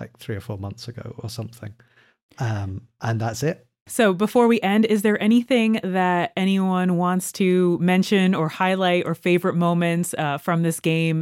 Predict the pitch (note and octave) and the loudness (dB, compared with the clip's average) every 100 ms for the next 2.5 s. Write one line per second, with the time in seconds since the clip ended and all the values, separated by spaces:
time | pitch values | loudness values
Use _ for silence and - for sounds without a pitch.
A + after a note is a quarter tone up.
0 | B2+ D3+ D3 A#2+ D#3 D#3+ - D3+ D#3 - | -4 -4 -4 -2 -2 -4 -4 -6 -4 -6
1 | - D3+ - B2 F2 E2+ - _ _ E3 | -10 -12 -10 -8 -8 -10 -14 _ _ -6
2 | D3 D3 E3+ F#3+ | -6 -4 -2 -2